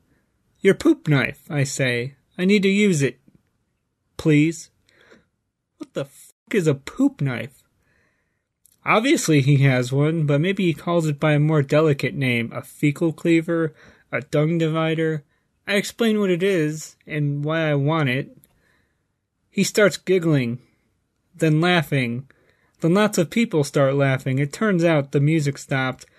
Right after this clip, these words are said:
and everyone had heard my pleas through the door.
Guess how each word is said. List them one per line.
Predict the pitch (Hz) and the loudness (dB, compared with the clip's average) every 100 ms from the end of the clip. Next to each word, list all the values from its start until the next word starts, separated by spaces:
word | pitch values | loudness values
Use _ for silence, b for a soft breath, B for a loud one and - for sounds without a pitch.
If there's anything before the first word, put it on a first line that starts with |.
| b b b - | b b b -2
and | |
everyone | 220 208 208 | 0 2 2
had | 160 185 170 | 2 0 0
heard | 151 175 | 2 2
my | 160 135 | 2 -2
pleas | 135 - 165 139 - | -2 0 2 2 -2
through | 147 135 | -2 -2
the | 131 | -2
door. | 143 143 131 120 | 0 0 0 -2